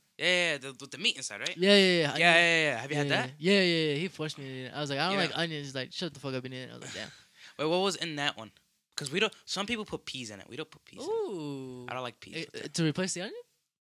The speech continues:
Speaker 1: Or like, uh, yeah, or like they put, uh, green onion in it. That's when it,
Speaker 2: Ooh.
Speaker 1: that's when it's fire.
Speaker 2: Really?
Speaker 1: That's when it actually hits.
Speaker 2: I don't know. I
Speaker 1: The
Speaker 2: think it
Speaker 1: onion,
Speaker 2: wa-, I
Speaker 1: the
Speaker 2: think it
Speaker 1: onion,
Speaker 2: was
Speaker 1: I like
Speaker 2: green,
Speaker 1: onion,
Speaker 2: I think,
Speaker 1: but
Speaker 2: I think it was green onion, but I don't know.
Speaker 1: But it, it tastes like onion, but it's better.
Speaker 2: Mm-hmm.
Speaker 1: But, uh,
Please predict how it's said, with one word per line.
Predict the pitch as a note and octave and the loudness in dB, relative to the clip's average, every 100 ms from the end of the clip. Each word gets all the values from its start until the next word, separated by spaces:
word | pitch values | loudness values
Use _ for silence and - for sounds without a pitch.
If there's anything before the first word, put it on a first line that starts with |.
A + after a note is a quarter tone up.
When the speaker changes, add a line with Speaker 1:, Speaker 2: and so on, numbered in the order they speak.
| _ | _
Speaker 1:
Or | A2 | -8
like, | A#2+ A2 F#2+ | -4 -6 -8
uh, | F2 F#2 F#2+ G#2+ _ _ _ _ _ _ _ _ _ _ | -6 -4 -4 -12 _ _ _ _ _ _ _ _ _ _
yeah, | - B2 G#2 - | -6 -4 -4 -2
or | E3 | 2
like | F#3 F3 B2 C3 | 4 2 0 -4
they | D3+ | -4
put, | D3+ D#3 | -2 -4
uh, | B2 C3 B2 A#2 G#2 | -2 -6 -6 -10 -10
green | C#3 C#3 | -8 -6
onion | C3 A#2 | -8 -10
in | G2+ | -14
it. | G2+ _ _ _ - | -16 _ _ _ -4
That's | C#3 | -2
when | C#3+ C3 | -4 -4
it, | B2+ | -2
Speaker 2:
Ooh. | |
Speaker 1:
that's | B2 - | -2 -2
when | A#2+ | -6
it's | G2+ | -6
fire. | - G#2 F#2+ - _ _ _ | -4 -2 -4 -10 _ _ _
Speaker 2:
Really? | C#3+ F3 | -12 -12
Speaker 1:
That's | - A2+ | -10 -10
when | B2 | -10
it | G#2 G2 | -8 -8
actually | G#2+ - G2 | -6 -8 -10
hits. | F#2+ - - | -18 -16 -14
Speaker 2:
I | |
don't | C#3 | -12
know. | C3 | -10
I | C#3 | -4
Speaker 1:
The | - | 2
Speaker 2:
think | |
it | |
Speaker 1:
onion, | F#3+ A#3+ | 6 4
Speaker 2:
wa-, | - - | 4 -2
I | D#3+ | 4
Speaker 1:
the | |
Speaker 2:
think | E3 | 6
it | G#3 | 8
Speaker 1:
onion, | B3 | 8
Speaker 2:
was | E3 | 10
Speaker 1:
I | |
like | A3+ B3 | 10 8
Speaker 2:
green, | C#3 | 6
Speaker 1:
onion, | A#3+ B3 | 4 4
Speaker 2:
I | |
think, | A3+ F#3+ | 0 -2
Speaker 1:
but | D#3 | -2
Speaker 2:
I | D#3 | -4
think | E3+ G#3 | -8 -8
it | D3+ | -6
was | C3+ C3 | -4 -6
green | C3 B2+ | -8 -10
onion, | B2+ B2+ B2 | -10 -10 -8
but | C3+ | -6
I | |
don't | D#3+ D3 | -4 -4
know. | C#3+ C3+ | -6 -6
Speaker 1:
But | C#3+ | -8
it, | C#3 - | -10 -8
it | E3 | -8
tastes | G3+ G3+ | -6 -4
like | G#3 G#3+ | -4 -6
onion, | G#3+ G#3+ | -6 -6
but | C#3+ | -8
it's | A2+ | -10
better. | G#2+ A2 F2+ _ _ _ | -12 -14 -14 _ _ _
Speaker 2:
Mm-hmm. | C3 A#2 A2+ _ _ _ _ _ _ | -18 -18 -20 _ _ _ _ _ _
Speaker 1:
But, | A2 | -16
uh, | A2 G#2 | -14 -16